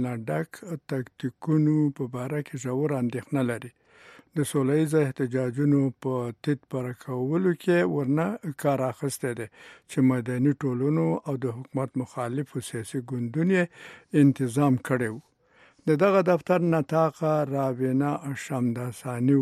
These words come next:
وایي اثره له دې چې چارواکو ژمنه کړې وه په مظاهرو باندې لګېدلی بندیز لرې کوي چې په دوه زره اوولسم کال کې ورباندې لګېدلی و. دغه پیښه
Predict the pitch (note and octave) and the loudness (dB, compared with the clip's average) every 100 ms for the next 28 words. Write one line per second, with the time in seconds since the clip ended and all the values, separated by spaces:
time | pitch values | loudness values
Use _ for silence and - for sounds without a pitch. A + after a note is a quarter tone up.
0 | B2 C#3+ D3+ D3 - C#3 - D#3+ F#3 F3+ | 2 0 0 -2 -4 -8 -2 0 2 2
1 | F3 E3+ - D#3+ - C#3+ C#3 D3+ D#3 - | 2 0 0 -2 0 -2 0 -2 -2 -2
2 | D3+ D#3 A#2+ C3+ D#3 C#3 - C#3+ C#3+ C#3 | -4 -4 -2 0 0 -2 -2 -2 0 0
3 | C3 - - - - - C3+ C3+ B2+ B2+ | -4 -12 -20 -20 -18 -4 0 2 2 0
4 | B2 B2 B2 C3+ D#3 C#3+ D3 C#3 C#3 B2+ | -4 -6 -6 -2 -2 0 0 2 0 -2
5 | B2+ B2 A#2 C#3+ C#3 B2 A#2 A#2+ C3+ C3 | -6 -8 -4 -2 -2 -2 -6 -4 0 0
6 | B2 A#2+ B2+ C3 B2+ E3 F#3 - - - | -2 -6 -10 -8 -4 -2 -2 -4 -20 -14
7 | - C#3 - B2+ C3 D#3 C#3 B2+ B2+ B2 | -4 -4 -2 -2 2 2 2 0 -2 -4
8 | - C#3 B2 - D3+ D3 D#3 C#3 C#3+ D#3 | -4 -4 -4 -2 -2 -2 -4 -2 0 0
9 | D3+ C3+ B2 B2+ B2+ C#3 B2 A#2 - - | 0 -2 -2 -2 2 2 2 -4 -12 -20
10 | - - C#3 D3+ C3 - C3 | -20 -8 -4 -2 -2 -4 -6